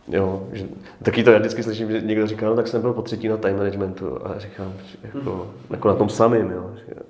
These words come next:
Speaker 1: jako, cože, jo, že to s-, teda nefunguje, ne, když se, no.
Speaker 2: A když, když bych, když bych se kouknul na ten náš hypotetický, eh, case
Speaker 1: Mhm.
Speaker 2: naší firmy, tak, eh, jak vlastně ta spolupráce dlouho by takhle trvala?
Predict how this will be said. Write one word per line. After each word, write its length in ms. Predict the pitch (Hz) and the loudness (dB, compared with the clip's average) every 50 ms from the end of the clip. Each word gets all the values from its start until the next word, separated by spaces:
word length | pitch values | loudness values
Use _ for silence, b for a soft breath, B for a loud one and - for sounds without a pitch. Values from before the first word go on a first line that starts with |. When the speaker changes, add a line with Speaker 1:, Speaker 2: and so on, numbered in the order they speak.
| - - - | -14 -12 -10
Speaker 1:
jako, 340 | 117 110 - 113 107 107 - - - - - | -8 -4 -4 -4 -4 -4 -6 -12 -16 -18 -6
cože, 380 | - 127 127 123 139 120 120 - - B B B B B B - | -2 2 2 2 2 2 0 -4 -6 B B B B B B 4
jo, 140 | - 120 120 | 8 8 8
že 160 | 156 131 147 123 - | 10 8 6 4 4
to 60 | 156 | 2
s-, 140 | 143 - - - | 0 0 -2 -4
teda 240 | - 139 131 151 156 | 2 6 8 10 10
nefunguje, 600 | 151 170 156 156 208 214 208 175 165 151 135 123 | 10 8 6 6 2 2 4 4 4 4 4 4
ne, 200 | 110 113 113 120 | 2 0 -2 -2
když 200 | 120 123 120 - | -4 -6 -10 -12
se, 120 | - 123 117 113 - - | -12 -12 -12 -12 -10 -6
no. 160 | 113 113 113 117 113 B B B B B B B B - - - - - - - | -6 -6 -6 -6 -10 B B B B B B B B -20 -20 -20 -20 -20 0 6
Speaker 2:
A 60 | - 131 | 8 8
když, 200 | 127 127 - - | 8 8 6 2
když 100 | - 147 | 2 6
bych, 180 | 147 170 165 147 | 8 8 10 10
když 140 | 151 156 | 8 6
bych 120 | 160 175 175 | 6 6 4
se 100 | 185 160 | 6 8
kouknul 240 | 170 170 165 175 170 | 8 10 10 10 10
na 60 | 170 | 10
ten 220 | 170 180 175 175 170 | 10 8 6 6 6
náš 180 | 170 170 139 | 6 6 6
hypotetický, 640 | 151 139 156 160 160 160 156 165 160 - - - 147 | 6 8 8 8 6 4 2 -2 -2 -2 0 2 2
eh, 560 | 123 110 107 107 - - 110 113 110 110 110 - | 4 2 2 0 0 0 2 2 2 2 2 2
case 440 | 143 139 147 165 185 147 143 139 - | 4 4 4 4 2 0 -2 -4 -4
Speaker 1:
Mhm. 100 | - 139 | -4 -2
Speaker 2:
naší 240 | 139 143 - 143 131 | -2 -2 -2 -2 -2
firmy, 560 | - - 123 127 139 151 165 175 180 180 180 180 | 2 2 4 4 6 4 4 4 2 2 0 2
tak, 240 | 147 143 139 - - | 2 2 2 2 2
eh, 360 | 135 131 131 127 123 123 123 | 4 4 4 6 6 6 6
jak 220 | 123 123 127 123 139 | 6 6 4 4 4
vlastně 300 | 156 170 165 - 180 170 | 2 2 2 0 0 2
ta 100 | 175 170 | 2 2
spolupráce 580 | 175 - 156 156 151 156 156 151 147 151 165 | 2 2 2 2 4 4 4 2 4 2 2
dlouho 340 | 151 143 147 143 143 143 151 | 2 6 6 6 8 6 6
by 120 | 147 151 151 | 4 4 4
takhle 240 | 147 147 147 151 | 4 2 2 2
trvala? 520 | 147 151 143 135 131 131 120 104 - - | 2 2 2 4 6 6 6 4 2 -2